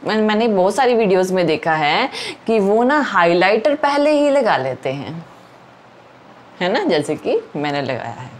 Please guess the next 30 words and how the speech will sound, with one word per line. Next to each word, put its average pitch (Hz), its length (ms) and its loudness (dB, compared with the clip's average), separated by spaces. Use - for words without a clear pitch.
Highlighter।" 220 760 0
आप 185 240 0
पह-, 196 180 2
क्या 202 220 0
हम 214 240 0
highlighter 180 420 0
पहले 151 300 -2
लगा 143 320 0
सकते 226 340 -4
हैं 214 180 -2
और 190 160 0
क्या 185 160 0
इससे 147 340 0
glam 202 500 2
look 285 240 0
आती 262 260 0
है? 254 200 -2
देखिए, 226 380 0
आती 175 400 2
है, 330 220 -2
obviously 247 600 0
highlighter 170 580 0
है 254 200 -2
तो 247 160 -4
glam 147 380 -2
लुक 143 140 -2
तो 214 140 -4
आएगी 156 420 0
ही 170 260 -4
आएगी। 120 420 -8